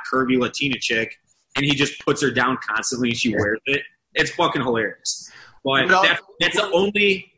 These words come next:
Speaker 1: other than when he's in side roles, like A-, Ashley Schaefer from, um, Eastbound and Down, hilarious. Chaz from Wedding Crashers, hilarious. Frank the Tank from Old School, hilarious. But when he's the lead, those movies blow. And I'll take that to the grave.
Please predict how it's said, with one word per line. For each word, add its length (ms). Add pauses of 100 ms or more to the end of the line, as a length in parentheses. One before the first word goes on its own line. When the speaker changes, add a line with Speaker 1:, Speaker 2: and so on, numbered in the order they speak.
(300)
Speaker 1:
other 180
than 220
when 100
he's 140
in 80
side 280
roles, 160
like 120
A-, 280
Ashley 300
Schaefer 320
from, 520 (440)
um, 640 (160)
Eastbound 360
and 80
Down, 360
hilarious. 800 (280)
Chaz 360
from 240
Wedding 220
Crashers, 420
hilarious. 680
Frank 200
the 60
Tank 220
from 140
Old 160
School, 160
hilarious. 680 (140)
But 80
when 140
he's 140
the 80
lead, 320
those 160
movies 340
blow. 180 (680)
And 80
I'll 100
take 220
that 120
to 120
the 120
grave. 200